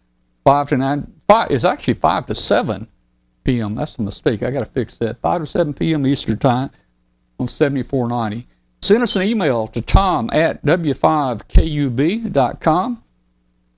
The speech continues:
Tom at W five K U B dot com. Tell us where you are, how you're hearing the station, and so forth. And, uh,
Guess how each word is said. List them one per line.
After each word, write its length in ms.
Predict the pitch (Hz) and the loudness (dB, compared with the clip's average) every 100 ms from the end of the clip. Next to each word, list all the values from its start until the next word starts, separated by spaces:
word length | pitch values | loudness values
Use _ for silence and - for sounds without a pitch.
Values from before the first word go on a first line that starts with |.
| - | -4
Tom 280 | 160 170 170 | 0 0 -2
at 180 | 117 123 | -4 -2
W 260 | 143 139 | -2 -2
five 380 | 123 147 131 113 | -2 -2 -2 -4
K 140 | - | 2
U 100 | 156 | 2
B 100 | 135 | 2
dot 240 | 127 123 117 | -4 -4 -4
com. 240 | 165 170 | -4 -4
Tell 180 | - 240 | -2 -2
us 120 | 240 | 0
where 140 | 208 190 | 0 2
you 140 | 160 | 0
are, 200 | 170 175 | 0 0
how 100 | 175 | 0
you're 140 | 165 | 0
hearing 160 | 147 165 | -2 -2
the 80 | 127 | -2
station, 380 | - 165 - 147 | 2 2 2 -4
and 100 | 131 | 0
so 120 | 165 | -2
forth. 300 | - 160 160 _ _ _ - | 2 0 0 _ _ _ -2
And, 280 | 135 127 120 | -2 0 0
uh, 280 | 120 117 | 0 -2